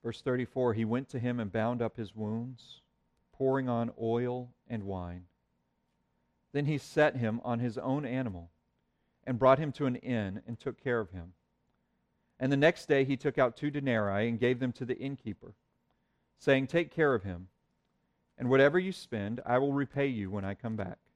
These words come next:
Which of these three do you think proved to be a neighbor to the man who fell among the robbers?"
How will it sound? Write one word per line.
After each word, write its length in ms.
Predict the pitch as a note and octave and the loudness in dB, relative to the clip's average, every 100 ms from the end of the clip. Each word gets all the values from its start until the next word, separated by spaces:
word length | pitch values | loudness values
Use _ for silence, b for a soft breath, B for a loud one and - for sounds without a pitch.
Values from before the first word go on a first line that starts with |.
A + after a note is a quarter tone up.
| _ _ _ _ _ _ _ _ _ _ _ _ _ _ _ - | _ _ _ _ _ _ _ _ _ _ _ _ _ _ _ -2
Which 180 | A#3+ | 0
of 120 | D#4 G3+ | 0 0
these 240 | E3+ - | -2 -2
three 280 | A#2+ A2+ D3+ | -4 -2 0
do 80 | C3 | -2
you 120 | A#2+ | -4
think 240 | B2+ D3 _ | -4 -6 _
proved 240 | C3 C3+ - | -2 -2 -4
to 60 | |
be 120 | A#2 G#2+ | -4 -2
a 40 | |
neighbor 420 | F#2 F#2 G#2+ D#3 | -2 -4 -4 -6
to 120 | - A2+ | -8 -8
the 100 | G2 | -4
man 260 | F#2+ A#2+ | -2 -4
who 100 | A#2 | -6
fell 240 | - A2+ A2+ | -4 -2 0
among 200 | A2+ A2 | 0 -2
the 80 | |
robbers?" 680 | F#2+ F#2 F#2+ E3+ - - | -2 -4 -4 -10 -16 -20